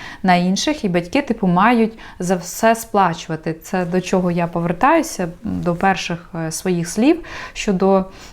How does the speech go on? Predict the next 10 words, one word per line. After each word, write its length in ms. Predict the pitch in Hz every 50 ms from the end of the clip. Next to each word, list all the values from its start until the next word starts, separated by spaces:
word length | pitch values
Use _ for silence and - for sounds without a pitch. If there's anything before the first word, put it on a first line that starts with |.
| - -
е, 80 | 185 175
того, 280 | - 233 247 240 247
що 480 | 233 233 - - - 190 185 185 180 180 - - - - -
багато 640 | 180 185 202 196 208 220 220 202 185 170 - 180
людей 380 | 170 170 170 165 185 220 262 285
не 140 | 247 208 190
виходять 640 | 180 180 180 - - 226 247 254 214 220 202 -
із 140 | - 190 170
дитячої 560 | 170 180 180 - 202 208 214 214 - - 190
позиції. 760 | 190 - 196 185 185 196 190 170 175 - - 170 160 165 165